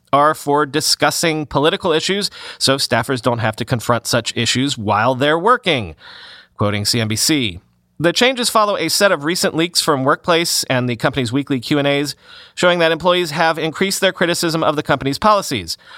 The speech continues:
Under the new set of principles," Zuckerberg said, "Facebook will ensure all employees feel supported at work, especially the company's black community, by strengthening the company's harassment policy with more protections for underrepresented employees.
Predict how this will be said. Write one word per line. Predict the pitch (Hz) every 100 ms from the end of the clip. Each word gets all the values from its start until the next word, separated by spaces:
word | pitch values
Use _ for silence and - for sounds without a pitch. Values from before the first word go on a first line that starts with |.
| - - -
Under | 110 113 113
the | 113 117 117
new | 143 139
set | 156 170
of |
principles," | 143 170 156 170 151
Zuckerberg | 165 165 156
said, | - 165 160 -
"Facebook | - 165 - 165
will | 160
ensure | 151 - 165 143
all | 165 233
employees | 214 202 196
feel | 196 180
supported | 240 214 214 208
at | 175
work, | 175 185 -
especially | 165 - - 156 185
the | 170
company's | 160 147 131 127
black | 113 170 196
community, | 185 165 156 160 170
by | 151 156 156
strengthening | - 143 139 143 139
the | 135
company's | 127 135 120 117 -
harassment | 127 165 175 151
policy | 160 151 165
with | 151 139
more | 143 -
protections | 160 147 123 139
for | - 139 127
underrepresented | 127 120 120 131 120 117 104 -
employees. | 131 117 202 170 98 73 -